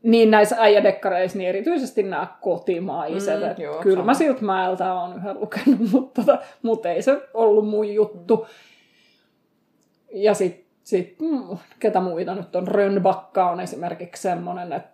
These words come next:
Speaker 1: et oon jonkun lukenut, joo, mut et ne ei vaan oo mun,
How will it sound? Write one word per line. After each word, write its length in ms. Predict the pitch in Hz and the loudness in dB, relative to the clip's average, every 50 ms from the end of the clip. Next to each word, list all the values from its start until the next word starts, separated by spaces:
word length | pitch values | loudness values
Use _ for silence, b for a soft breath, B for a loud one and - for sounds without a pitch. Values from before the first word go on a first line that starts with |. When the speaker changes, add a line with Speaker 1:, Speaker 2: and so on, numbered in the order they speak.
| _ _ - | _ _ -8
Speaker 1:
et 220 | 185 185 185 - 151 | -6 -6 -6 -6 -8
oon 260 | 117 143 156 - 254 | -6 -6 -4 -2 -2
jonkun 380 | 294 285 269 254 254 262 254 | 0 0 0 0 0 0 0
lukenut, 460 | 240 233 233 240 233 226 220 214 196 196 | 0 -2 0 0 0 0 0 0 2 4
joo, 440 | 214 208 196 196 190 190 190 185 - | 4 6 6 6 6 4 4 0 -2
mut 200 | 226 220 214 190 | -6 -4 -2 -2
et 260 | 185 180 - - - 156 - | -4 -4 -6 -10 -14 -6 -4
ne 260 | 208 202 185 180 170 | -2 -2 0 0 2
ei 180 | 220 320 330 240 | 4 4 4 4
vaan 320 | 214 214 156 135 131 - | 2 0 0 -2 -4 -8
oo 140 | 113 135 165 | -10 -12 -14
mun, 300 | 180 214 226 233 247 | -14 -14 -14 -14 -16